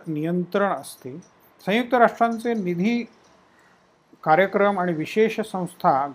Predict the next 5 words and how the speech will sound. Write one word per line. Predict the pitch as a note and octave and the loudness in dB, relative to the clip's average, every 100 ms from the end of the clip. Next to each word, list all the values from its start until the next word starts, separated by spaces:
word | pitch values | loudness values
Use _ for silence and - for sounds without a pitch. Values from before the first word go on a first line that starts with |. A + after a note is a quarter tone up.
| A#2+ | -6
घटनात्मकदृष्ट्या | D3 F#3 A3 A3 A#3+ A3+ G3 F#3 - A3 | -4 2 4 4 -2 -2 -4 -6 2 2
केंद्रीय | - - F3 E3 E3 F#3+ G#3+ | 2 -2 -6 -4 -2 2 2
व्यवस्थेपासून | G3+ F3 F3+ - G3+ F3+ F3 G#3 A3 | 2 0 -2 -4 -8 -4 -6 -6 -6
स्वतंत्र | G#3 G3 A3+ G#3 D3+ | -6 -2 -2 -2 -4
आहेत. | - | -4